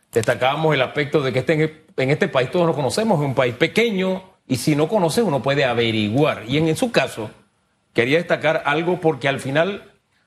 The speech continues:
la política, independientemente de si usted es de partido o si es independiente, se trata de personas, la gente es la que hace política.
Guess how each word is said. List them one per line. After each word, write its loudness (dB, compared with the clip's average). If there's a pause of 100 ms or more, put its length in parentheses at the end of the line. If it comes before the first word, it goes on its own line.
la 2
política, 0
independientemente 0
de 0
si -6
usted 0
es 0
de 0
partido 0
o 2
si 0
es 2
independiente, 0 (280)
se 0
trata 0
de 0
personas, -2
la -2
gente 2
es 0
la 2
que 0
hace 0
política. 0